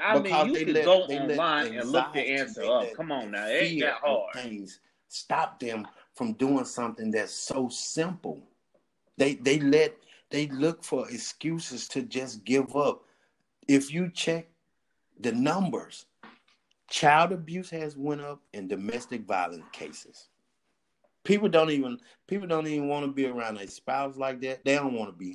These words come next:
Speaker 2: home, and they really and truly don't even, they can't,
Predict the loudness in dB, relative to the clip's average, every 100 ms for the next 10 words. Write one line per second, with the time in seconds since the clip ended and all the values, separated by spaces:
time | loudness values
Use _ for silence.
0 | -4 -2 -2 -4 -8 -14 -18 -4 -2 -2
1 | 0 0 0 -2 -2 0 0 0 -2 0
2 | 0 -2 -6 -6 _ _ _ -2 -2 -2
3 | -4 -2 -4